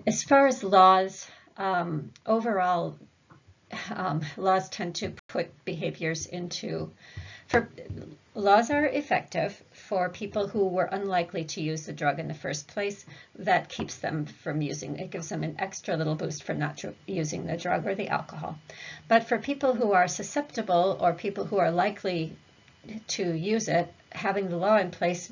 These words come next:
just makes it more hidden, more clandestine. And in the case of the laws, um, in our country, I, I think that most of you are well aware that un-,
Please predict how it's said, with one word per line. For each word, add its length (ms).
just 280
makes 260
it 80
more 160
hidden, 420
more 180
clandestine. 760
And 260
in 200
the 80
case 320
of 240
the 240
laws, 600
um, 480
in 160
our 260
country, 600
I, 260
I 140
think 220
that 180
most 260
of 140
you 100
are 140
well 240
aware 420
that 260
un-, 340